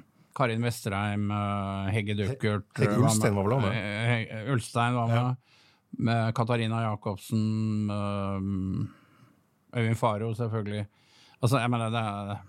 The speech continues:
Speaker 2: Ja, for det, det som er så
Speaker 1: Ja.
Speaker 2: kult med å lese de der blekken der, eh, nå, det er jævlig høyt sånn kunnskapsnivå, det ser man. Men så har vi selvfølgelig også sånn, altså, Tor Grim Eggen var jo på sånn internasjonalt nivå, altså i sånn
Speaker 1: Ja.
Speaker 2: skrivemessig også.
Speaker 1: Ja.
Speaker 2: Virkelig sånn, sånn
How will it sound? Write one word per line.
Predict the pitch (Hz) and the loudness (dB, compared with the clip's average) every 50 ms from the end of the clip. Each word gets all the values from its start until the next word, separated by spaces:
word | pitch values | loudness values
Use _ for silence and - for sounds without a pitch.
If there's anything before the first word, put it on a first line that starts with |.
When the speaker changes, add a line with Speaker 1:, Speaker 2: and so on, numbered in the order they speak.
| - _ _ _ _ _ _ _ - | -20 _ _ _ _ _ _ _ -2
Speaker 2:
Ja, | 190 | 0
for | - 190 | 2 2
det, | 208 208 196 | 2 2 4
det | 180 196 196 | 2 2 2
som | - 196 190 | 4 4 2
er | 196 | 4
så | 156 - - | 4 4 2
Speaker 1:
Ja. | - | 2
Speaker 2:
kult | - - - 214 226 156 - | 0 0 2 2 2 4 4
med | 139 131 | 4 4
å | 131 | 6
lese | 139 143 170 190 185 - - - | 6 4 4 2 0 -2 -4 -4
de | - 123 | -2 0
der | 107 107 104 104 104 110 | 2 4 4 4 2 2
blekken | 107 101 151 151 - - - 107 98 | 2 0 0 -2 -2 0 2 2 4
der, | 110 120 117 107 98 101 - | 4 4 4 4 2 0 -2
eh, | - 117 107 104 104 104 104 104 101 | -2 0 2 2 2 2 2 4 4
nå, | 107 120 156 233 247 123 - 117 117 127 - _ _ _ | 6 6 6 6 4 2 -2 -6 -10 -16 -18 _ _ _
det | - 123 117 | -4 -2 -2
er | 110 113 117 107 107 | -2 -2 -4 -2 2
jævlig | 110 117 113 110 104 95 | 4 4 4 4 2 0
høyt | 104 101 | 0 0
sånn | - 92 87 | -2 -2 -2
kunnskapsnivå, | - - - 120 120 - - - - - 107 90 80 - - | 0 2 2 2 2 2 0 -2 0 0 0 0 0 -2 0
det | 110 101 92 | 0 0 2
ser | - 95 85 | 2 2 0
man. | 85 82 | 0 0
Men | 107 | 2
så | 98 123 | 4 4
har | 127 120 107 | 4 4 4
vi | 92 92 | 2 0
selvfølgelig | 90 - 107 98 101 104 | -2 -2 0 0 0 2
også | 104 87 | 2 0
sånn, | 90 92 - - 151 131 | 0 0 -2 -4 -8 -8
altså, | 120 - 107 107 113 107 | -8 -2 0 0 0 0
Tor | - - 117 | 2 4 4
Grim | 117 113 | 6 6
Eggen | 120 135 120 104 92 90 90 | 6 4 4 2 0 -2 0
var | 95 104 98 | 0 0 0
jo | - | 0
på | 95 107 | -2 -4
sånn | - 127 | 0 2
internasjonalt | 110 110 - 120 113 110 - - 95 82 82 - | 2 2 4 2 2 2 2 0 0 0 0 0
nivå, | 95 98 95 95 - | 0 0 0 0 -2
altså | 95 95 101 | -2 0 0
i | 98 98 | 0 2
sånn | 87 95 92 | 2 2 2
Speaker 1:
Ja. | - - | 2 2
Speaker 2:
skrivemessig | - - 101 101 113 113 104 85 82 - - 101 98 | 2 2 2 4 4 4 2 2 0 -2 -4 -4 -4
også. | 98 - 92 85 | -2 -2 -2 -4
Speaker 1:
Ja. | - - - - - - - - - 92 | -4 -8 -12 -12 -12 -12 -12 -10 -2 2
Speaker 2:
Virkelig | 95 110 - - - - 95 92 92 92 | 2 2 2 2 2 2 2 4 4 4
sånn, | 92 92 92 92 92 90 92 92 | 4 4 4 4 2 0 0 0
sånn | - 101 92 92 90 90 90 101 101 98 | 0 2 2 4 4 2 0 0 -2 -2